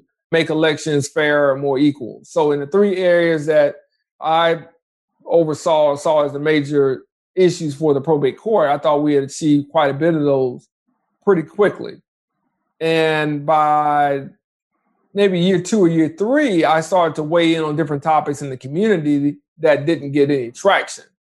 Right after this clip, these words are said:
And I realized that although I was in a countywide position, that I had limited executive and legislative authority to implement other things that I thought needed to be done to, to better the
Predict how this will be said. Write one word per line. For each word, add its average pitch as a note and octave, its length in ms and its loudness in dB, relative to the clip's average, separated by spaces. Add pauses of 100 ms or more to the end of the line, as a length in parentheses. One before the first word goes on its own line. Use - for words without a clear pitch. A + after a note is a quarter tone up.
(520)
And D#3+ 120 -2
I D#3 100 0
realized D#3+ 540 0
that D#3 80 -8
although D#3 440 0
I D3+ 140 2
was D3 160 -6
in D#3+ 80 -8
a C#3+ 60 -6
countywide D3+ 640 0
position, D#3+ 720 -2 (460)
that D3 120 -4
I E3 140 2
had D#3+ 240 -2
limited F3 500 0
executive D3+ 640 0
and D3 100 -2
legislative D3+ 640 0
authority C#3+ 720 -2 (320)
to E3+ 100 -2
implement D#3 640 0
other E3+ 320 0
things D3+ 260 -6
that C#3+ 100 0
I C#3+ 80 2
thought D3 220 0
needed D3 240 -2
to C3+ 60 -12
be C#3+ 100 -2
done C#3 400 -6
to, C#3 200 -8
to C#3+ 100 -16
better C#3+ 320 2
the C3+ 320 -6